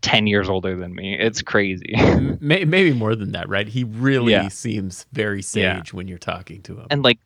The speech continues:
Speaker 1: the most grounded person I've ever talked to. Yeah. Yeah.
Speaker 2: <laughs>
Speaker 1: So anyways, yeah. So then the, you know, I was talking with Wes a bunch. I had the Trieste. I loved it.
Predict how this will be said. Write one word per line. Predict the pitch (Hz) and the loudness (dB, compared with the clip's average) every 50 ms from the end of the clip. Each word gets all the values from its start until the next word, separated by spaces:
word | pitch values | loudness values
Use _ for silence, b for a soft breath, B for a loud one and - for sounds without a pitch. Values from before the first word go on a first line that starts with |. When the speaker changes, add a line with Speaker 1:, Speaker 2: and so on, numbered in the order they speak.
| _ _ _ _ _ _ - | _ _ _ _ _ _ 2
Speaker 1:
the | 131 127 | 4 6
most | 127 120 120 113 117 - | 8 6 6 6 4 0
grounded | - 110 98 95 95 98 104 98 95 | 0 2 2 4 4 2 2 0 2
person | - - 101 92 90 - - 95 90 | 2 2 2 2 0 0 -2 -2 0
I've | 87 87 85 | -2 0 0
ever | 90 85 85 90 90 | -2 -2 -2 -4 -6
talked | - - 85 82 82 - - | -2 -2 -2 -2 -2 -4 -4
to. | - 85 85 85 85 - | -4 -4 -4 -4 -8 -6
Yeah. | 85 90 85 - - _ _ _ _ _ _ _ - - - _ - - | -6 -6 -6 -8 -16 _ _ _ _ _ _ _ -10 -10 -10 _ -8 -8
Yeah. | - - - | -6 -6 -6
Speaker 2:
<laughs> | - 156 - - - 139 - | -8 -10 -12 -12 -14 -6 2
Speaker 1:
So | - 139 | 6 8
anyways, | 143 143 143 127 113 107 104 107 | 8 8 8 8 8 8 6 6
yeah. | 139 143 120 101 | 4 4 4 4
So | 95 - - 113 | 2 0 -4 -2
then | 113 120 120 123 120 | 0 0 2 2 2
the, | 113 107 104 98 B B B B B B | 2 2 0 -2 B B B B B B
you | - 117 | 0 2
know, | 107 104 | 2 2
I | |
was | 104 104 | 2 0
talking | - - 120 120 120 - 117 110 | 0 0 0 0 0 0 -2 0
with | 104 104 - | 0 0 0
Wes | 113 107 113 113 113 113 107 - - - - | 0 2 4 6 6 4 4 2 -2 -2 -4
a | |
bunch. | 107 98 98 92 92 92 95 92 - - - - | -2 0 2 2 2 0 0 0 0 0 0 0
I | 95 | -2
had | 98 104 98 95 | 0 2 0 0
the | 95 92 | 0 -4
Trieste. | - - - 107 104 101 98 98 95 - - - | -2 0 0 2 2 4 2 2 0 -2 -2 -2
I | 95 | -2
loved | 90 90 92 95 92 90 98 | 0 4 2 2 2 2 2
it. | 95 92 92 | 2 2 2